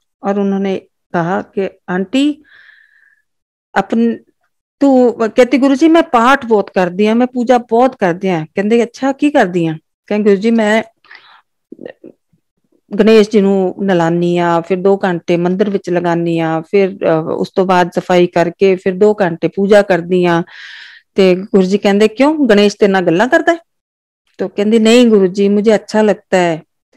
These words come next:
क्यों, गुरु जी ने एक तरफ आंटी को ना कोई स्माइल, ना कुछ और, गुरु जी ने एकदम आंटी की तरफ देखा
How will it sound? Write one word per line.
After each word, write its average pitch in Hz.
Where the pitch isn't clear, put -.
क्यों, 185
गुरु 196
जी 208
ने 208
एक 226
तरफ 240
आंटी 196
को 190
ना 196
कोई 196
स्माइल, 190
ना 180
कुछ 170
और, 175
गुरु 185
जी 190
ने 185
एकदम 247
आंटी 208
की 208
तरफ 190
देखा 190